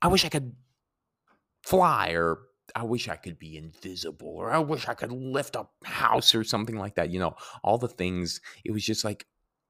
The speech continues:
you know, they were so cute. They were so innocent. They were just like,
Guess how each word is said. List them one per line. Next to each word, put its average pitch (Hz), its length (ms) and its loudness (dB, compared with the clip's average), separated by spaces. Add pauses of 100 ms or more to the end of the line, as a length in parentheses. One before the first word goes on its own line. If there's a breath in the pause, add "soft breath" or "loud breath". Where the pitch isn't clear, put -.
(280)
you 107 120 -8
know, 98 200 -4
they 110 120 0
were 110 140 2
so 120 400 0
cute. - 320 -10
They - 80 0
were 85 120 0
so 107 420 2
innocent. 92 560 -6
They 87 100 0
were 92 160 0
just 92 280 -4
like, - 180 -6